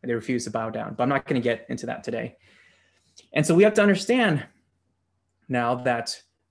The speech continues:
government is, is established by God to punish evil and reward good. Therefore, we should submit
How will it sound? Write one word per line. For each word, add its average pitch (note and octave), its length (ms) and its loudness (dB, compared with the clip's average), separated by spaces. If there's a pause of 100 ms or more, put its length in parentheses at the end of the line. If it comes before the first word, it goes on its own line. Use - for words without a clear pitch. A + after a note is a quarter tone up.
government D#3+ 580 -4
is, A#2 180 -10
is B2 200 -12
established C3 380 -6
by F#3+ 120 0
God A#2+ 340 -4 (260)
to A#2+ 260 -6 (320)
punish D3+ 320 -4
evil A#2+ 540 -2
and A2+ 120 -8
reward A2+ 320 -2
good. A2 280 -4
Therefore, B2+ 380 2
we B2 100 0
should - 180 -8
submit A#2 640 -4